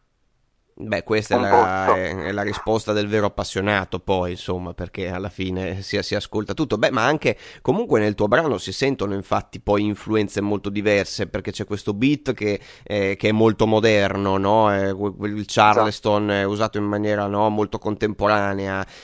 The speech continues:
Speaker 1: Eh, poi, eh, ci sono questi synth che sono invece un po' vintage, l'inciso quasi rap, no? Cioè, mm, c'è, c'è
Speaker 2: Vero,
Speaker 1: tanta
Speaker 2: vero.
Speaker 1: roba dentro, eh, ed è veramente interessante da sentire. Ma senti, appunto, par-, parlando appunto di musica, spaziando proprio con le, con gli ascolti,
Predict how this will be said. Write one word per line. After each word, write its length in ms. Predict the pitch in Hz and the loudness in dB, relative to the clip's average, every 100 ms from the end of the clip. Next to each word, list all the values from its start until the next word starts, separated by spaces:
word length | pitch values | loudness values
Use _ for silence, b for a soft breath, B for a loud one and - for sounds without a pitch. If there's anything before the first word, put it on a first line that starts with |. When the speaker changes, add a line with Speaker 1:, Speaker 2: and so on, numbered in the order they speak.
| B | B
Speaker 1:
Eh, 460 | 95 95 98 98 - | 0 2 4 2 2
poi, 840 | 110 123 127 127 123 120 117 113 | 6 8 8 6 6 4 4 4
eh, 80 | 110 | 2
ci 100 | 113 | -2
sono 220 | 120 117 | -2 -2
questi 280 | 110 110 117 | 0 -4 -4
synth 560 | 110 117 123 123 110 113 | -6 -2 0 0 0 -2
che 320 | 113 113 110 | 0 0 0
sono 160 | 113 117 | 0 -2
invece 280 | 113 113 117 | -2 -2 -4
un 100 | 107 | 0
po' 160 | 113 | 0
vintage, 720 | 113 117 110 101 104 101 95 101 | 2 2 0 0 -2 -2 -4 -4
l'inciso 560 | 101 98 - 123 127 | -4 -6 -2 0 0
quasi 280 | 123 117 120 | 2 0 2
rap, 560 | 123 120 110 - 104 101 | 2 2 0 -2 -2 0
no? 260 | 104 120 | 2 0
Cioè, 240 | 113 110 101 | 2 0 0
mm, 240 | 101 104 101 B B | -2 -6 -6 B B
c'è, 180 | - 127 | 0 2
c'è 180 | - 131 | 4 4
Speaker 2:
Vero, 20 | |
Speaker 1:
tanta 360 | 131 165 117 110 | 6 6 4 6
Speaker 2:
vero. 0 | |
Speaker 1:
roba 460 | 139 131 107 107 | 8 10 10 6
dentro, 600 | 104 107 98 92 101 98 | 4 2 0 -4 -4 -2
eh, 460 | 101 107 107 107 92 | -2 -2 -2 -2 -2
ed 120 | 107 107 | -2 0
è 60 | |
veramente 400 | 107 113 127 139 | 0 0 0 -2
interessante 600 | 110 110 110 - 127 104 98 | -6 -6 -6 -2 -2 -2 -6
da 100 | 98 | -6
sentire. 440 | - 104 110 104 | -8 -6 -4 -4
Ma 120 | 101 - | -6 -8
senti, 520 | - 165 101 101 104 B B | -4 -2 -2 -6 -10 B B
appunto, 280 | - 151 113 | 0 0 2
par-, 160 | 107 | -2
parlando 300 | 117 110 151 | 0 2 2
appunto 220 | 120 123 113 | 2 0 0
di 120 | 110 | 0
musica, 420 | 110 120 113 101 | 2 2 0 -4
spaziando 640 | - 113 - 113 117 113 | -4 -6 -2 0 2 0
proprio 260 | 101 107 104 | -2 -4 -4
con 200 | - 107 | -4 -2
le, 180 | 107 101 | -2 -4
con 120 | 117 | -4
gli 100 | 110 | -4
ascolti, 720 | 107 - 117 107 98 - 104 | -4 -6 -4 -2 -4 -6 -10